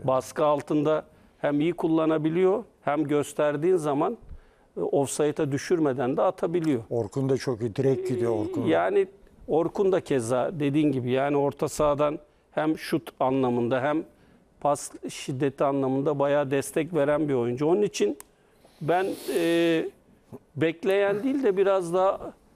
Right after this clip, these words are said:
Speaker 1: ön alanda oynamaya çalışan bir Galler bekliyorum.
Speaker 2: Zaten bizi, e, baskı kurduğumuz zaman biz oyunu kuramazsak, e,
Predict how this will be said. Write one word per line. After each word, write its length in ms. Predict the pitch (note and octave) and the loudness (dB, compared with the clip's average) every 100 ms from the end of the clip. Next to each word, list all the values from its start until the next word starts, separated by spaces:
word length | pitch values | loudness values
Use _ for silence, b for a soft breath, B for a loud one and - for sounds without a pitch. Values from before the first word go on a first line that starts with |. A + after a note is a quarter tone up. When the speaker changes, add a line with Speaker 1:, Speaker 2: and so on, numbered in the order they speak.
| _ | _
Speaker 1:
ön 180 | C#3+ E3+ | 0 4
alanda 400 | F3 E3+ E3+ E3+ | 4 4 2 2
oynamaya 460 | E3 E3 E3+ F3 F3 | 2 4 2 2 0
çalışan 540 | - D#3 D#3 F#3 F#3+ | -2 -2 -2 -2 0
bir 80 | E3 | 0
Galler 460 | D3+ C#3+ D3+ D#3+ D3 | 0 2 2 0 -2
bekliyorum. 460 | A2 - A#2 G#2 G2+ _ _ _ _ _ | -6 -4 -6 -6 -12 _ _ _ _ _
Speaker 2:
Zaten 460 | - C#3 F#3 E3 B2+ | -4 -2 -2 -2 -6
bizi, 180 | A#2+ C#3+ | -4 -2
e, 440 | C#3 C#3 C3 A#2 | -2 0 0 0
baskı 320 | B2+ C3 D#3 | -2 -2 -8
kurduğumuz 440 | - C#3+ B2 D#3 E3 | -4 -4 -4 -2 -2
zaman 160 | B2 | 0
biz 140 | D3 C#3+ | 0 0
oyunu 240 | D3 D#3 | 0 0
kuramazsak, 580 | D3+ D#3+ F#3+ F3 - F#3+ - | -2 -2 -2 -4 -4 -4 -2
e, 240 | C#3+ C#3 | -2 -2